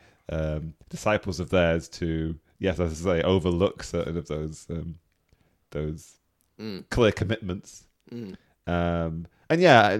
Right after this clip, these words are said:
Speaker 1: just like our last interaction with Council Communism, it's an instance of everybody else is wrong.
Speaker 2: Exactly,
Speaker 1: <laughs>
Speaker 2: exactly. This is definitely an instance of that.
Speaker 1: Um,
Speaker 2: Um,
Speaker 1: and I think they're, they're probably right.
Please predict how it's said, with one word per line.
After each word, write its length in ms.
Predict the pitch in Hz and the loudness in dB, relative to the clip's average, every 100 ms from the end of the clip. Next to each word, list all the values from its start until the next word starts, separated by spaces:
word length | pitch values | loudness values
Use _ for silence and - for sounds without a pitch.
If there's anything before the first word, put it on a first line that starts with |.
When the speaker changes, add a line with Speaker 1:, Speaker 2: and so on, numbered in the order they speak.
| 127 | -2
Speaker 1:
just 200 | 120 127 | -2 2
like 180 | 120 113 | 4 4
our 80 | 110 | 4
last 220 | 104 117 | 4 0
interaction 380 | 95 92 92 - | -2 -2 -2 -2
with 80 | 85 | -6
Council 260 | 92 85 85 | -2 -4 -2
Communism, 580 | 98 90 90 92 92 90 | -2 -2 -2 -4 -4 -6
it's 180 | 82 - | -6 -6
an 100 | 90 | -6
instance 420 | 87 - 95 - | -6 -4 -6 0
of 160 | 90 90 | 0 2
everybody 380 | - 95 92 95 | 0 2 2 2
else 180 | 92 | 2
is 140 | 101 85 | -2 -2
wrong. 320 | 90 71 76 - _ | -2 -2 -10 -20 _
Speaker 2:
Exactly, 840 | 170 143 - 120 131 - 165 151 143 | -2 0 6 8 8 6 6 4 2
Speaker 1:
<laughs> 40 | |
Speaker 2:
exactly. 640 | 135 - - - - 135 143 | 2 0 0 0 -2 2 0
This 100 | 156 | 0
is 160 | 123 110 | -4 0
definitely 500 | 135 143 160 160 143 | -2 -2 -6 -4 -4
an 60 | |
instance 340 | 135 123 120 113 | -4 -8 -12 -12
of 140 | 117 | -8
that. 360 | 117 113 - - _ _ - - - - - - - | -4 -4 -6 -14 _ _ -20 -20 -16 -16 -16 -16 -2
Speaker 1:
Um, 80 | 120 | 2
Speaker 2:
Um, 480 | 98 98 95 92 87 _ _ _ _ _ _ _ _ _ - | 4 4 0 -2 -10 _ _ _ _ _ _ _ _ _ -4
Speaker 1:
and 80 | 139 | 0
I 20 | 151 | 2
think 160 | 160 | 2
they're, 200 | 156 151 - | 2 2 2
they're 160 | 143 | 2
probably 400 | 143 151 151 139 | 2 2 2 2
right. 300 | 147 127 82 | 2 2 0